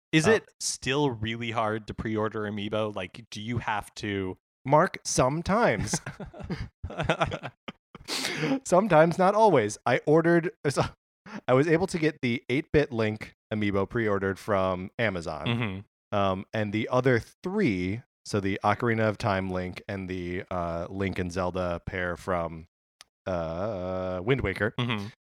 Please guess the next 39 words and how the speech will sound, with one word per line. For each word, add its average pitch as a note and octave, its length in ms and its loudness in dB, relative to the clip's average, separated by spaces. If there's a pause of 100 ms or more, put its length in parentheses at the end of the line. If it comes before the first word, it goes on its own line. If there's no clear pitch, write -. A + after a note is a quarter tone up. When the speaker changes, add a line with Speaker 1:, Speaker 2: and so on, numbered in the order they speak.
(420)
Speaker 2:
uh, F#2+ 180 -2 (100)
I G2+ 100 -2
got A2 200 0
those D#3+ 540 6 (100)
pre-ordered A2+ 640 -2
from G2+ 800 0 (180)
Best A2 260 4
Buy. - 280 -6 (240)
Speaker 1:
Okay. A2 340 2 (160)
Speaker 2:
So A#2 460 2 (420)
I A#2+ 140 0
still G3 320 2
couldn't B2+ 340 -2
pre-order A#2 380 0
them G2+ 180 0
all G2 140 6
from G2+ 160 -6
one F2 160 -2
place. - 320 -10
Speaker 1:
Yeah. A2 300 0 (720)
Speaker 2:
So C#3+ 380 4
it's C#3+ 220 0
not, F3 220 4
I C#3 80 6
don't D3+ 120 6
know C3+ 120 6
that A#2 120 4
it's G#2+ 160 -2
still, A2 420 0
like, F#2+ 240 0
the F#2 80 -2
hardest A2 360 -2
thing B2+ 140 0
in B2+ 80 0
the B2+ 80 2
world, B2 340 4
but G#2 140 4
it's - 260 -4
not, C3 340 2